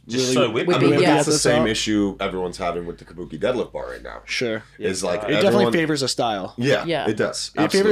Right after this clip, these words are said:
Speaker 2: a style, I feel like, Jamal Browner.
Speaker 4: It also favors the concept of, like,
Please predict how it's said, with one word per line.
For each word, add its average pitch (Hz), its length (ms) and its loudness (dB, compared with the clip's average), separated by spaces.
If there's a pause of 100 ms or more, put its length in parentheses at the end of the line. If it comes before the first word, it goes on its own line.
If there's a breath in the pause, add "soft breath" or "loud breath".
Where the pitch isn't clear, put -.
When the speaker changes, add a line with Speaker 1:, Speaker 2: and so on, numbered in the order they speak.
Speaker 2:
a 175 40 0
style, 151 260 2
I 147 80 2
feel 143 160 -2
like, 135 220 -2
Jamal 120 400 -2
Browner. 107 420 -6 (160)
Speaker 4:
It 123 80 2
also 165 240 2
favors 139 460 -2
the 95 100 -4
concept 107 1080 -4 (400)
of, 98 440 0
like, 92 460 -2